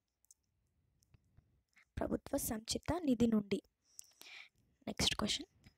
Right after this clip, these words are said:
చిన్న భూభాగంలో ఉన్నత స్థాయి పాలనకు సంబంధించి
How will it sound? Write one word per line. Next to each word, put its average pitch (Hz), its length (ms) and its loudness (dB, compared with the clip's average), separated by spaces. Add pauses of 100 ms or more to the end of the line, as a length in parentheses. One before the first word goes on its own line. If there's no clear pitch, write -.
(600)
చిన్న 302 220 6
భూభాగంలో 262 920 8 (420)
ఉన్నత 285 360 8
స్థాయి 269 340 4
పాలనకు 220 680 4
సంబంధించి 214 840 4